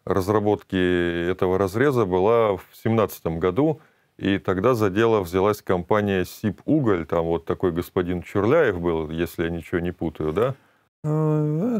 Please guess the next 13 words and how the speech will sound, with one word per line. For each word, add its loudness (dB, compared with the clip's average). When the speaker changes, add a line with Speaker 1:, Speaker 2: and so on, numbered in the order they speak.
Speaker 2:
но 0
это -6
только 0
не 2
тот 0
разрез, 2
не 2
тот 0
участок, -2
это -2
другой 2
совершенно -4
участок. -2